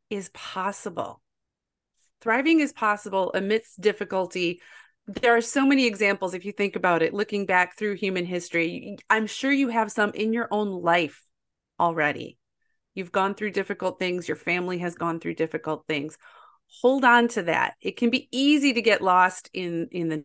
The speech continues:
news and in the headlines. Thriving is possible,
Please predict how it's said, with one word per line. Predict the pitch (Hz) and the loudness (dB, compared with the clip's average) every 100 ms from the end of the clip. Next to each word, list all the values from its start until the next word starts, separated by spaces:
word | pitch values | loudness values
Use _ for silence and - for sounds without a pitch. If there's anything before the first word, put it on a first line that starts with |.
| - | -6
news | 175 196 196 185 | -2 0 0 -2
and | 170 175 165 | -6 -4 -2
in | |
the | 160 | -4
headlines. | 160 196 180 165 143 139 143 - _ _ _ _ _ _ _ - | -2 -2 0 0 -2 -2 -8 -10 _ _ _ _ _ _ _ -6
Thriving | 208 190 226 269 | 2 2 4 2
is | 262 | 2
possible, | - 180 170 - 156 156 156 160 | 0 0 0 -2 -4 -4 -4 -10